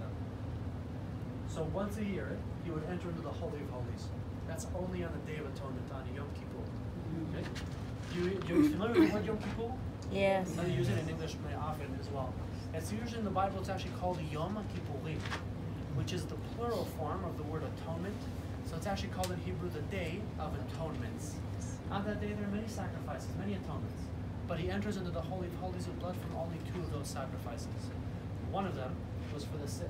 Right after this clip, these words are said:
Speaker 1: was for whose sins? The high priest. Before he does anything for anybody else, the sin sacrifice actually goes to him. The Bible makes it very clear that every prophet, every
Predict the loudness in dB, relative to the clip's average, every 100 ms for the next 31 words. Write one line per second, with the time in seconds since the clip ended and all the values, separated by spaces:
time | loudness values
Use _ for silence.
0 | -2 -2 -2 -2 -4 -2 -2 0 0 -2
1 | -2 -2 -4 -2 -4 -2 -2 0 0 0
2 | -2 -2 -4 -4 -4 -2 -2 0 0 0
3 | 0 -2 0 0 0 0 0 0 -2 -2
4 | -2 0 0 0 0 0 0 0 -2 0
5 | -2 -2 -2 -2 -2 -2 -2 -4 -4 -4
6 | -4 -4 -4 -2 2 4 4 0 0 0
7 | 0 0 -2 0 0 -2 -2 -2 -2 -2
8 | -4 -4 -4 -4 0 0 0 0 0 -2
9 | -2 -4 -4 -4 -2 0 0 0 -2 -4
10 | -4 -4 -4 -4 -4 -2 -2 -2 -2 -2